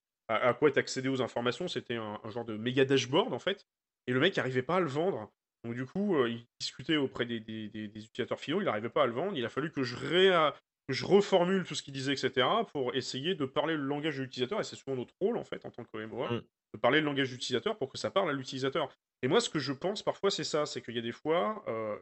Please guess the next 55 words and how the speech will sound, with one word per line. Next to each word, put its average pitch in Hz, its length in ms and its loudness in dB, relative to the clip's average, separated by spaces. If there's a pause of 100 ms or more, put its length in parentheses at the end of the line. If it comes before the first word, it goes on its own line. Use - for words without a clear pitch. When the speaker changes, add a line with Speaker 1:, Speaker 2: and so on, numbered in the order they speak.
(300)
Speaker 1:
C - 240 -2
I 131 40 -4
G 156 260 -8
a 123 100 -2
du 120 140 -10
mal 165 200 0
à 135 80 0
parler 131 320 0
le 143 100 -2
langage 131 560 0 (560)
des 202 220 2
joueurs, 151 880 0
et, 151 220 2
euh, 127 80 2
c'est - 120 -10
ce - 80 -12
que 117 80 -10
j'avais 113 120 -6
expliqué - 280 -8
une 127 60 -6
fois, 131 160 -4
il - 20 -4
y 113 40 -4
a, 104 40 -6
sur 113 140 -8
une 110 80 -10
vidéo 120 180 -6
il 113 40 -2
y 107 40 -4
a - 40 -8
très - 140 -6
longtemps. 175 360 -4 (400)
Euh, 107 240 2
souvent, 151 360 -2
ok, 135 220 0
c'est 135 180 -4
bien, 165 220 0
mais 120 100 -2
les 120 60 -2
joueurs 135 160 -2
vont 117 80 -2
parfois 113 300 -4
être 113 100 -6
rassurés 120 380 -4
de - 40 -8
savoir 117 240 -6
quand 117 140 -10
est-ce 120 80 -10
que - 80 -12
va 110 80 -6
sortir - 280 -8
leur 98 100 -4
vaisseau 101 220 -10
préféré, 139 640 -2
euh, 120 120 -2